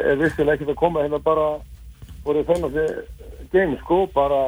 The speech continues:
hann, hann er að koma hérna og eins og hann sagði sjálfur, hann hafði líka verið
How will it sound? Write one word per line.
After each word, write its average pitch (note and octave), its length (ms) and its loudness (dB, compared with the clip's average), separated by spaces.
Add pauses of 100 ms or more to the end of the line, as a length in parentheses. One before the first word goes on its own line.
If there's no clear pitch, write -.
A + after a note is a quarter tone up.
(140)
hann, C#3+ 180 2
hann D3 200 4
er D3 120 4
að - 120 -8
koma E3 200 2
hérna C#3+ 140 0
og D3 240 2
eins C#3+ 100 0
og D3 80 0
hann C3 80 -6
sagði D3+ 220 4
sjálfur, E3+ 260 2
hann C3+ 140 -2
hafði C#3+ 240 2
líka C#3 240 -2
verið D#3 480 2